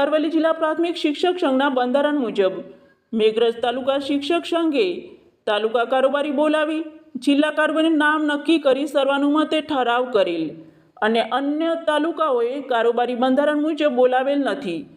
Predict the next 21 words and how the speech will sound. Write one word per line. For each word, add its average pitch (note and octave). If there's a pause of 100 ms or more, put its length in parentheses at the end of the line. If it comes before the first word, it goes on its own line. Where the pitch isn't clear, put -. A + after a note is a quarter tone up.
(540)
તેમ D4+
છતાં F4+
તેમના D#4
મોકલેલ D4
નામની C#4+
યાદી C4+ (100)
જિલ્લા C4
સંઘે C4
સ્વીકાર C4 (120)
કરેલ A3+
છે G3 (760)
અને G#3 (300)
લીંબોઈ A3
ખાતે A#3+ (160)
ઉપસ્થિત D4
પણ D4+
રહ્યા C4+
છે. G3 (800)
જ્યારે A3
મેઘરજ C#4+
તાલુકાએ E4+